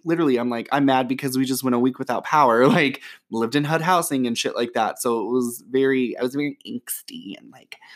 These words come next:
"Ugh, grr." Um, so yeah, so, like, I, I,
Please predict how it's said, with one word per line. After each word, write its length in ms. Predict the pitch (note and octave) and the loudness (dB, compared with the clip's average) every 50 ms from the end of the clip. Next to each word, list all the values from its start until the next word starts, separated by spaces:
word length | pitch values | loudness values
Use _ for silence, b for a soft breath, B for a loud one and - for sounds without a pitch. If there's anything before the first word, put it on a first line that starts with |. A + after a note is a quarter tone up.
| B B B B - | B B B B -2
"Ugh, 400 | - D3+ A#2 E2 D#2+ - - - - | -2 -2 0 0 0 0 0 -2 0
grr." 380 | - C3+ A2+ D2+ C#2+ C#2+ E2 - B B B B B B B _ _ | 0 2 2 2 2 -2 -2 -6 B B B B B B B _ _
Um, 600 | E3 D#3+ D3+ C#3+ C3+ C3 A#2+ G#2+ F2 - D#3+ E3+ | 4 4 6 4 4 2 0 -4 -6 -10 -8 -4
so 220 | F#3 - - C#4 A3 | -2 2 2 4 6
yeah, 360 | G#3 G3+ - G3 D3 - - | 6 6 6 6 2 0 0
so, 200 | - - G#3+ F#3+ | 2 4 6 6
like, 200 | F3+ E3+ F#3 F3+ | 6 6 4 4
I, 200 | - E3+ F3 E3 | 2 2 2 4
I, 280 | C3 D#3 E3+ D#3+ D3 | 4 4 2 2 0